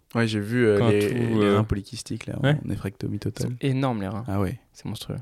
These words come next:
Speaker 1: Mais c'est, c'est horrible.
Speaker 2: C'est comme si t'avais ton image d'urtère, là, qui se, qui se gonflait, là.
Speaker 1: Oh, le méga urtère.
Speaker 2: C'est fou, ça, comment le,
Speaker 1: Qui
Speaker 2: les
Speaker 1: faisait
Speaker 2: organes, ils se, ils
Speaker 1: Bah,
Speaker 2: sont,
Speaker 1: la
Speaker 2: ils sont compressibles. Enfin, pas... non, pas compressibles, à l'inverse.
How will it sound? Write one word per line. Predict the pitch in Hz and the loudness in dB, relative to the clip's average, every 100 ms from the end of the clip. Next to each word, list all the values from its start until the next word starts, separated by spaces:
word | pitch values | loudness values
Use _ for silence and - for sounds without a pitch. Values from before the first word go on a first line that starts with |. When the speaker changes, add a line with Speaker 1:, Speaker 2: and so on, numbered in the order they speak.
| - | -10
Speaker 1:
Mais | 101 | -8
c'est, | - - 80 - - | -6 -4 -4 -6 -10
c'est | - - - | -10 -4 0
horrible. | 131 - - _ - - _ _ _ _ _ _ - | 2 0 -6 _ -20 -20 _ _ _ _ _ _ -8
Speaker 2:
C'est | 139 | -4
comme | 156 | -2
si | - | 0
t'avais | 113 | 0
ton | 113 110 | 2 4
image | 110 110 | 4 4
d'urtère, | 113 - 143 127 | 0 -2 -2 -2
là, | |
qui | 107 - | -4 -10
se, | - 104 101 | -6 -2 -2
qui | - | -4
se | 110 | -6
gonflait, | 107 104 127 | -4 -2 -2
là. | 107 - | -2 -6
Speaker 1:
Oh, | - | -6
le | 104 | -4
méga | 98 104 117 117 117 | -2 -2 -2 0 0
urtère. | 110 - 113 98 - _ _ _ _ _ | -2 -2 -4 -2 -8 _ _ _ _ _
Speaker 2:
C'est | - 107 | -4 -4
fou, | - - | -4 0
ça, | - | 2
comment | 123 110 107 | 4 4 6
le, | 101 98 98 98 107 - _ | 8 8 8 4 2 -8 _
Speaker 1:
Qui | - 113 | 2 6
Speaker 2:
les | |
Speaker 1:
faisait | 107 | 8
Speaker 2:
organes, | 113 120 120 | 10 10 8
ils | 110 | 6
se, | - 101 98 - _ _ _ _ _ _ _ _ _ _ _ | 2 -2 -4 -8 _ _ _ _ _ _ _ _ _ _ _
ils | 127 | -4
Speaker 1:
Bah, | 113 | 0
Speaker 2:
sont, | |
Speaker 1:
la | 110 107 | 2 2
Speaker 2:
ils | 107 | 2
sont | 113 | 0
compressibles. | - 104 - 110 - 104 | 0 0 0 -2 -2 -4
Enfin, | - 107 | -2 0
pas... | 117 120 | 2 2
non, | 139 | 2
pas | 127 | 2
compressibles, | 113 110 120 110 | 2 0 -4 -2
à | 104 | 0
l'inverse. | 104 110 - | 0 -2 -6